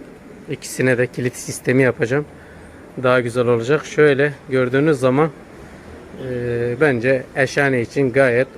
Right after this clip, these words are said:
uygun, e, bir stil oldu. Ee, burayı mesela şey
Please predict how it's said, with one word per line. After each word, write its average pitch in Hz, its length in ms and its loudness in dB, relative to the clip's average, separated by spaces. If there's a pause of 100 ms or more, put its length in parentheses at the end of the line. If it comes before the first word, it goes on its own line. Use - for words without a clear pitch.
uygun, 139 440 2 (560)
e, 120 260 0 (1300)
bir 139 80 0
stil - 340 -2
oldu. 123 380 2 (680)
Ee, 165 260 2
burayı 214 280 8
mesela 208 360 4
şey 208 240 4